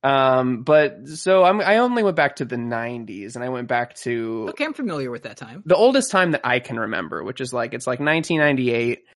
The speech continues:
Speaker 2: Mm-hmm.
Speaker 1: I'm driving around in my car with me mom,
Speaker 2: Mm.
Speaker 1: and, um, and j-, we're listening to Delilah.
Speaker 2: Hey, uh, Kim, Brooks is talking about listening to Delilah on the radio.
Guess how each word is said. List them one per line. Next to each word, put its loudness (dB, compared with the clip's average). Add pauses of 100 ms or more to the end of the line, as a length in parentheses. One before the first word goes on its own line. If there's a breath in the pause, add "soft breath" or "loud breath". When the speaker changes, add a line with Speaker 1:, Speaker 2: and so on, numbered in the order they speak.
(200)
Speaker 2:
Mm-hmm. -4
Speaker 1:
I'm 0
driving 4
around 4
in 0
my -2
car -2
with -6
me -2
mom, -4 (520)
Speaker 2:
Mm. -12
Speaker 1:
and, -2
um, -6 (1000)
and 0
j-, -10
we're 4
listening 2
to -2
Delilah. -2 (840)
Speaker 2:
Hey, -2
uh, 0
Kim, -2
Brooks -4
is -8
talking -8
about -6
listening -12
to -16
Delilah -16
on -20
the -20
radio. -20